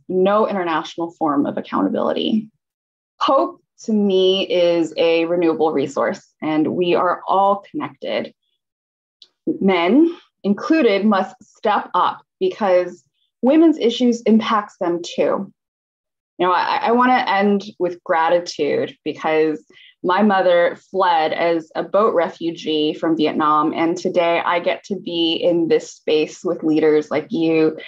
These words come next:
talking to people from all around the world who have tuned in because they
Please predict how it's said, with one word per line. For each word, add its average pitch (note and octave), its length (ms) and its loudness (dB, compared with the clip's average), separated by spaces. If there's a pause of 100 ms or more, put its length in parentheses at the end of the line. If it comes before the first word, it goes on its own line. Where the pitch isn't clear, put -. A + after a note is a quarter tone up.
(300)
talking G3 720 0
to G3+ 120 -10
people F3+ 320 -2
from F#3 280 -2
all A3+ 260 4
around G#3 200 2
the G3 80 2
world F#3 420 0
who G3+ 80 0
have F#3 140 -2
tuned F#3 260 -2
in E3+ 180 2
because F#3 360 -4
they B3+ 560 0